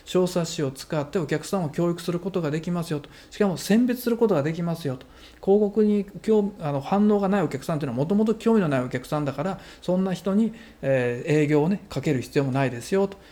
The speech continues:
で、少なからず興味のあるお客さんに小冊子で教育することができて、で、その教育が出来上がったお客さんに営業に行ったら、はい、どうなるかっていうと、クロージング、ほぼゼロで決まるわけですね。値段交渉なんてほぼないわけです。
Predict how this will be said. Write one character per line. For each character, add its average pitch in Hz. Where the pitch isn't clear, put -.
で、 165
少 -
な 254
か 262
ら 285
ず 214
興 208
味 190
の 151
あ 139
る 131
お 131
客 131
さ 190
ん 180
に -
小 151
冊 151
子 147
で 127
教 139
育 139
す 139
る 131
こ 135
と 127
が 120
で 131
き -
て、 254
で、 240
そ 208
の 196
教 220
育 214
が 202
出 160
来 240
上 247
が 233
っ -
た 151
お 139
客 151
さ 208
ん 190
に 156
営 156
業 160
に 151
行 151
っ -
た 131
ら、 117
は 151
い、 135
ど 165
う -
な 147
る 131
か 127
っ 110
て -
い 123
う 131
と、 226
ク -
ロ 208
ー 202
ジ 196
ン 185
グ、 160
ほ 247
ぼ 220
ゼ 160
ロ 269
で 208
決 -
ま 170
る 170
わ 170
け 151
で 113
す -
ね。 135
値 147
段 226
交 233
渉 160
な 127
ん 117
て -
ほ 262
ぼ 269
な 233
い 202
わ 139
け 127
で 113
す。 -